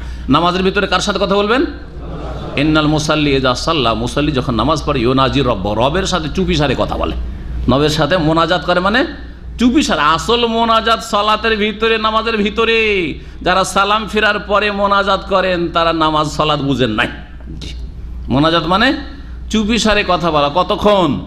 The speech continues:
যতক্ষণ সালাম ফিরা হয় না। সালাম ফিরলে মানুষের সাথে কথা বলা যায়, জয় যায়,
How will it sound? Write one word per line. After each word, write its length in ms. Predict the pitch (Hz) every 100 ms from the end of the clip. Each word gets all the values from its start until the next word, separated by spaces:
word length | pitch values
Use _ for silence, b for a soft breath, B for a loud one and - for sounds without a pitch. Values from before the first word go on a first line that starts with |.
| - - - 113
যতক্ষণ 420 | 160 165 156 180
সালাম 420 | - 151 147 147
ফিরা 280 | 127 135 123
হয় 260 | 113 101
না। 180 | 98 98
সালাম 400 | 107 165 180 202 190
ফিরলে 220 | 214 208
মানুষের 500 | 170 156 196 233 233
সাথে 220 | 220 220 220
কথা 200 | 208 190
বলা 240 | 196 190
যায়, 320 | 180 180 180
জয় 180 | 165 170
যায়, 220 | 165 151